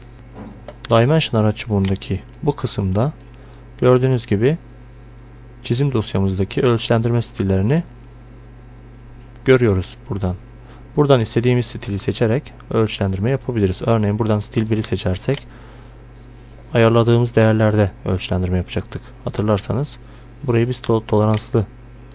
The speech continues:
ölçülendirmeler için oluşturmuştuk. Örneğin bu kenarı ölçülendirdiğimizde gördüğünüz gibi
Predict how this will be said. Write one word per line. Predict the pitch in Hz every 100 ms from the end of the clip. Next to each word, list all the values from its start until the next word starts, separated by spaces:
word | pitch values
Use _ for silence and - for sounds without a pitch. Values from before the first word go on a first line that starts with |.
| -
ölçülendirmeler | 104 - 101 101 101 98
için | - - - -
oluşturmuştuk. | 101 92 - 90 - 139 113
Örneğin | 104 98
bu | 98
kenarı | 98 92 92 - - -
ölçülendirdiğimizde | 104 - 101 92 92 95 95 113
gördüğünüz | 117 110 98 95 -
gibi | 107